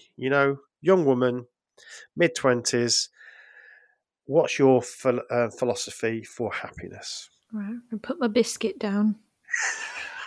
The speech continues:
Speaker 2: Um, um, so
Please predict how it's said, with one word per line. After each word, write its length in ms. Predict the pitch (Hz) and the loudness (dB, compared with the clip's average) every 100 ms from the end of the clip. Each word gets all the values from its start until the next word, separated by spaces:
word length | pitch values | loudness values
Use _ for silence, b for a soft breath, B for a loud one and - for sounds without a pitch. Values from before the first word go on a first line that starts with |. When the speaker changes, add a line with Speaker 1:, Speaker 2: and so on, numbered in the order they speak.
| B B - - - - | B B -16 -14 -2 4
Speaker 2:
Um, 280 | 226 233 247 226 226 B B B B B B B B B B B _ | 8 10 10 8 2 B B B B B B B B B B B _
um, 500 | 240 233 247 240 240 - _ _ _ _ _ _ - | 4 6 6 2 -2 -6 _ _ _ _ _ _ -8
so 540 | - 254 240 240 226 | -2 2 4 4 2